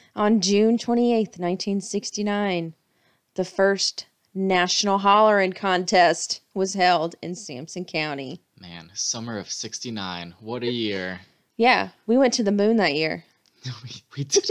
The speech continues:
Speaker 2: go to the moon.
Speaker 1: Thank you, Even Stevens.
Speaker 2: Do you think Bryan Adams was singing about this Hollerin' Festival? <laughs> Or he's Canadian. I wonder if they had a hootin' festival up there.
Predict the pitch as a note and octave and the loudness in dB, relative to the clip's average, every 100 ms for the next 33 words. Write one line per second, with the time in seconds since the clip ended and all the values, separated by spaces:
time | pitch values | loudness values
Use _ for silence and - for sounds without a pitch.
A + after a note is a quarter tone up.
0 | - A3+ - - - G3 G3+ - - _ | -2 -2 -6 -10 -10 -10 -12 -16 -20 _
1 | _ - - - - C4+ B3+ C4 C4 B3 | _ -20 -20 -20 -8 2 2 4 2 2
2 | A#3 A3 A3 - A3+ A3 E3+ E3 A3 - | 2 2 2 2 2 4 2 2 -2 -4
3 | D4+ - - A2+ C#3 B2 A2+ G#2+ G#2+ G2 | -14 -18 -14 -10 -8 -6 -2 -2 0 -2
4 | A2 G#2+ G2+ - G#2 G2 G#2+ A2 A2 - | -6 -8 -10 -10 -10 -12 -10 -8 -8 -10
5 | B2 B2 B2 B2 B2+ C3 C3 C#3 - D3+ | -12 -8 -2 -2 -2 -4 -6 -6 2 4
6 | D#3 C#3+ - G#3+ - - _ F3 _ _ | 4 0 -8 -16 -20 -20 _ -20 _ _
7 | F#3 _ _ _ _ - - - - A#2+ | _ _ _ _ _ -20 -20 -20 -12 -8
8 | A2 G#2+ B2+ - - G#2 G#2 F#2+ F#2 G2 | -6 -4 -4 -6 -6 -4 -4 -4 -8 -8
9 | A2 A2 G#2+ G#2 G2+ F2 E2+ A#2 G2+ F#2 | -10 -12 -12 -12 -12 -12 -12 -14 -14 -18
10 | D2 - F#2+ G2 E2+ - G1+ F#2 | -12 -10 -12 -16 -18 -16 -18 -16